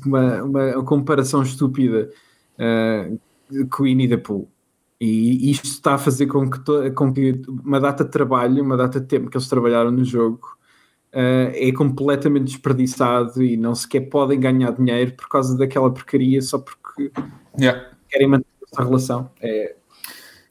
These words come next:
Speaker 1: enfim.
Speaker 2: É ridic-,
Speaker 1: Mas pronto,
Speaker 2: ridiculous.
Speaker 1: claro, quem tiver P C e tiver curiosidade, ah, pode comprar
Speaker 2: Sim,
Speaker 1: o jogo.
Speaker 2: já agora apoiar os gajos.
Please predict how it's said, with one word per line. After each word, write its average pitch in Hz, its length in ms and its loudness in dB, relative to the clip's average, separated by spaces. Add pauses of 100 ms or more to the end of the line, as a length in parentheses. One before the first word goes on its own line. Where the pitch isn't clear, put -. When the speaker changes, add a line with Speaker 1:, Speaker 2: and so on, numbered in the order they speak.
(200)
Speaker 1:
enfim. 131 300 -4 (720)
Speaker 2:
É 202 80 0
ridic-, 151 420 2
Speaker 1:
Mas 175 100 2
pronto, 180 220 0
Speaker 2:
ridiculous. 120 540 -4
Speaker 1:
claro, 139 240 2 (400)
quem 165 100 -4
tiver 156 260 2
P 156 120 0
C 147 200 0
e 139 40 2
tiver 139 400 2
curiosidade, 127 680 0 (520)
ah, 107 320 -2 (100)
pode 127 240 0
comprar 101 300 2
Speaker 2:
Sim, 101 40 -2
Speaker 1:
o 107 160 -4
jogo. 104 160 -4
Speaker 2:
já 120 140 0
agora 113 280 0
apoiar 120 380 0
os 110 120 -8
gajos. - 540 -6